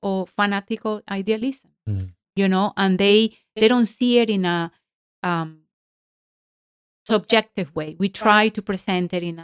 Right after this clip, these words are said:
Speaker 1: as subjective as possible
Speaker 2: Mm-hmm.
Speaker 1: that can be presented. Not so much facts, but images again, you
Speaker 2: Mm-hmm.
Speaker 1: know?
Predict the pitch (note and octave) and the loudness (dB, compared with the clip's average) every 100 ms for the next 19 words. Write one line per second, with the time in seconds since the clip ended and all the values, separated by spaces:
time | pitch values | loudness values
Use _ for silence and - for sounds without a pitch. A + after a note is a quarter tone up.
0 | E3 D#3+ F#3+ E3 G3 F#3+ - - E3+ _ | -10 -6 -6 -2 -2 -2 -6 -12 -14 _
1 | - E3 A#2 G2 G2 G2+ F#2+ E3 D#3 D#3+ | -6 -2 2 2 2 0 -2 -8 -8 -10
2 | D#3 D3+ E3 - E3+ E3+ F3 - _ - | -12 -10 -12 -6 -6 -4 -6 -8 _ -4
3 | D4 C#4+ B3 - _ _ - E3+ F#3+ - | 0 2 0 -2 _ _ 0 0 0 -4
4 | - _ _ _ - - _ - A#3+ E3+ | -18 _ _ _ -6 -6 _ 4 4 4
5 | D3+ D#3 D3+ - - _ _ G#2 G2+ F2+ | -4 -12 -14 -16 -18 _ _ 2 2 4
6 | F#2+ C3 A#3 | 2 2 -2